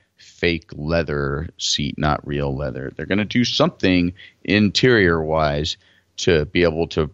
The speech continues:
to make it more inexpensive. And I agree with you, but I think there's gonna be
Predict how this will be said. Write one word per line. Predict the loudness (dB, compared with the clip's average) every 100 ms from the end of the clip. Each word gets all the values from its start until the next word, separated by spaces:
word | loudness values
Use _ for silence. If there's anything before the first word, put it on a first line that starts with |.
| _ _ -10
to | -6
make | -4 -4 -4
it | -6 _ _ -2
more | 2 4 4
inexpensive. | 0 -2 -4 -4 -4 -2
And | -2
I |
agree | -2 -2
with | -2 -2
you, |
but | -2 0
I | 0
think | -2 -4
there's | -4 -8
gonna | -6 -8
be | -6 -6 -6